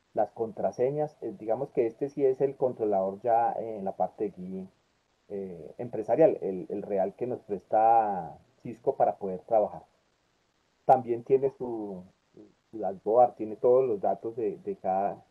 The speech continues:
digamos, red que, que nosotros. Vamos a mirar por aquí otra de las que hay.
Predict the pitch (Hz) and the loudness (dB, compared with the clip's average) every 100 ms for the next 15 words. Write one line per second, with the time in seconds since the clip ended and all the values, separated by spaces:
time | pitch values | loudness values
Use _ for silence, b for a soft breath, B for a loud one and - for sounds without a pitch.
0 | _ _ _ 110 101 90 92 101 110 104 | _ _ _ -14 -10 -8 -8 -10 -6 -6
1 | - - 107 104 92 _ 98 95 87 - | -6 -8 -6 -6 -8 _ -10 -8 -12 -14
2 | _ _ _ _ _ _ - 90 101 113 | _ _ _ _ _ _ -16 -14 -10 -8
3 | 110 92 85 104 98 - 92 101 113 113 | -6 -6 -6 -8 -8 -10 -4 -2 0 0
4 | 107 101 92 104 - 101 120 | 0 0 -4 -8 -6 2 2